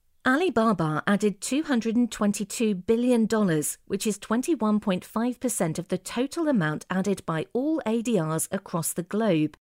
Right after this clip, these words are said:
and is a larger amount than that of any single market except China. Royal Dutch Petroleum A D Rs added a hundred and sixteen billion dollars in wealth,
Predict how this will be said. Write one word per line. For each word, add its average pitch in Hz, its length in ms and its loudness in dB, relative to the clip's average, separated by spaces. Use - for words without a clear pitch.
and 285 240 2
is 185 120 0
a 185 60 0
larger 254 420 0
amount 165 420 -2
than 170 160 2
that 170 200 -2
of 170 200 -2
any 262 260 -2
single 240 420 0
market 262 640 -2
except - 580 -6
China. 269 520 0
Royal 262 360 4
Dutch 233 360 0
Petroleum 226 720 2
A 185 160 2
D 175 180 2
Rs 160 320 -2
added 214 240 2
a 214 80 2
hundred 226 340 0
and 240 120 2
sixteen 277 640 0
billion 208 360 4
dollars 160 400 2
in 165 200 0
wealth, 220 420 0